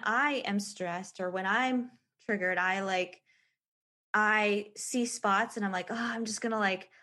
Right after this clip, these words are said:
let that one go," or, "I'm just gonna," like, so I start folding more often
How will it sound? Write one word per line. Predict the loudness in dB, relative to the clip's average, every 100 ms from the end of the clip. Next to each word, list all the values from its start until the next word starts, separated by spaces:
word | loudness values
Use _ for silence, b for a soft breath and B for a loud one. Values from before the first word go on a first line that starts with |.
| b 0
let | 2 2
that | 2 2
one | -2
go," | 0 2 2 2
or, | 0
"I'm | 0 0
just | -2 -4
gonna," | -4
like, | -4 -2
so | -2
I | -2
start | 0 -4 -2
folding | 0 2 2
more | 0 -2
often | -2 -4 -6 -8